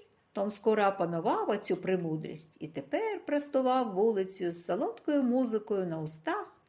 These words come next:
і великою вдячністю в душі.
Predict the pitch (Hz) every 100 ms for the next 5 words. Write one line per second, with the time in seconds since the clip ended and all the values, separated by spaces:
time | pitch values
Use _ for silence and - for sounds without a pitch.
0 | _ - - _ 180 202 302 539 - 349
1 | 208 170 185 196 - 170 - 151 156 151
2 | - 170 170